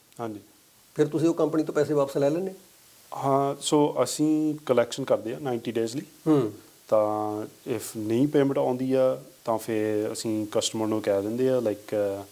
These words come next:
Speaker 2: ਵੀ ਤੁਹਾਡੀ
Speaker 1: ਅਹ,
Speaker 2: ਪੇਮੈਂਟ ਜਿਹੜੀ ਸਾਨੂੰ ਮਿਲੀ ਨਹੀਂ ਹੈਗੀ।
Speaker 1: ਹਾਂਜੀ, ਤਾਂ
Speaker 2: ਹੂੰ।
Speaker 1: ਉਹ ਜਿੱਦਾਂ, ਅਹ, ਸਾਡੇ ਪੋਰਟਲ ਜਿਹੜਾ ਤੁਹਾਨੂੰ ਲੌਗਇਨ ਮਿਲਦਾ ਆ,
Speaker 2: ਹੂੰ।
Speaker 1: ਉੱਥੇ ਹੁੰਦਾ ਆ ਜਿਹੜੇ past due ਹੈਗੇ ਆ।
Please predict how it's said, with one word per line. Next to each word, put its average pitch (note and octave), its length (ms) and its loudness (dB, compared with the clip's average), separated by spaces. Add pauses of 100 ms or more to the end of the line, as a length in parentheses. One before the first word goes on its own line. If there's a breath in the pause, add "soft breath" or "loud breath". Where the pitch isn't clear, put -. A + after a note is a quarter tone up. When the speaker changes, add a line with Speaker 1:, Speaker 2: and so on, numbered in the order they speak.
(500 loud breath)
Speaker 2:
ਵੀ D3 80 2
ਤੁਹਾਡੀ D3+ 220 4
Speaker 1:
ਅਹ, - 40 -2
Speaker 2:
ਪੇਮੈਂਟ D3 360 2
ਜਿਹੜੀ C#3+ 200 0
ਸਾਨੂੰ D3 240 0
ਮਿਲੀ C3 180 0
ਨਹੀਂ A#2 100 -6
ਹੈਗੀ। A#2 100 -6
Speaker 1:
ਹਾਂਜੀ, G#2 280 -2 (160)
ਤਾਂ G#2+ 120 0
Speaker 2:
ਹੂੰ। G#2+ 460 -2
Speaker 1:
ਉਹ C#3 300 4
ਜਿੱਦਾਂ, B2+ 560 0
ਅਹ, - 1400 0 (400)
ਸਾਡੇ B2+ 240 10
ਪੋਰਟਲ B2+ 480 4
ਜਿਹੜਾ B2+ 280 0
ਤੁਹਾਨੂੰ A#2 680 -6
ਲੌਗਇਨ A#2+ 280 0
ਮਿਲਦਾ A#2+ 320 0
ਆ, - 60 -12 (200)
Speaker 2:
ਹੂੰ। C#3+ 120 2
Speaker 1:
ਉੱਥੇ B2 300 0
ਹੁੰਦਾ A#2+ 440 2
ਆ B2+ 80 -2 (200)
ਜਿਹੜੇ A#2 640 0 (460)
past G#2+ 360 0
due G2+ 140 -10
ਹੈਗੇ G2 240 -10
ਆ। A2+ 80 -20